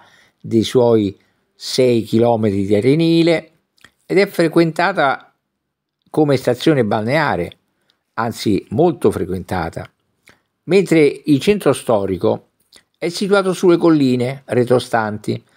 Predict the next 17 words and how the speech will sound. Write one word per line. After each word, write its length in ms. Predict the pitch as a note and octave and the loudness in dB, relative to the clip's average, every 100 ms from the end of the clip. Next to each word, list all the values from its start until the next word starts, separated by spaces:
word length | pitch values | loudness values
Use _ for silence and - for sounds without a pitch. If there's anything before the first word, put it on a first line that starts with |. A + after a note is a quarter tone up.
| _ _ - | _ _ -4
a 80 | F3 | 0
un'altitudine 680 | F3+ F3 F#3+ F3 F#3 E3+ | 0 0 0 0 2 2
di 80 | D3 | 2
duecentoquarantadue 1080 | C#3 C3+ C#3+ C#3 - B2 B2+ A#2+ - B2+ B2+ | 2 2 0 -2 0 2 2 0 -2 2 2
metri 480 | A#2+ A2+ A2+ G#2+ - _ _ | 2 0 0 -2 -2 _ _
sul 220 | - A#2 | -6 0
livello 320 | A2 A2+ G2+ | 2 4 4
del 160 | G2+ G2 | 0 0
mare, 460 | F2+ E2+ E2+ E2+ - _ _ _ - | -4 -6 -6 -8 -14 _ _ _ -8
a 120 | C#3+ | -6
domina-, 600 | C3+ C3+ C#3 C3 A2+ A#2 | 0 0 0 -4 -4 -4
a 120 | - | -4
dominare 640 | A2 A2 A2 A2+ G#2+ G#2 F#2+ _ _ | -2 -2 0 0 0 0 -2 _ _
tutta 300 | - A#2+ - | -8 -4 -2
la 100 | G#2 | 0
costa 320 | F#2+ G#2 - | 0 -2 -2
circostante. 880 | F#2+ F#2 - F2 - D#2 - _ - | -4 -4 -4 -6 -8 -12 -12 _ -20